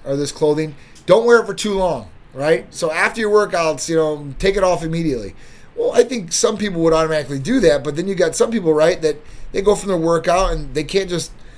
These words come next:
take off their clothes, right? They have to go do other things, and at that point, they're stuck in the clothing. So is their body absorbing more of these chemicals because of heat?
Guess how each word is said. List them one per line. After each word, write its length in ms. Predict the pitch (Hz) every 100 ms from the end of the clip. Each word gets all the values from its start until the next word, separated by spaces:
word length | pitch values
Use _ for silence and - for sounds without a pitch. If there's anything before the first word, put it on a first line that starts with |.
| - -
take 140 | 156
off 180 | 156 147
their 80 | 156
clothes, 440 | 170 196 165 131
right? 240 | 139 160
They 60 | 160
have 140 | 151
to 80 | 147
go 100 | 156
do 220 | 143 151
other 180 | 180 165
things, 400 | 131 185 190 135
and 180 | 131 123 - - - - -
at 140 | 147
that 160 | 170 175
point, 220 | 196 165
they're 80 | 151
stuck 280 | - 170 165
in 60 |
the 60 | 143
clothing. 320 | - 175 160
So 220 | 135 160
is 100 | 151
their 120 | 135 151
body 340 | 147 156 165
absorbing 500 | 156 120 160 143 127
more 220 | 139 151
of 80 | 165
these 100 | 180
chemicals 400 | - 190 196 226
because 240 | 190 143
of 80 | 117
heat? 300 | 98 147 214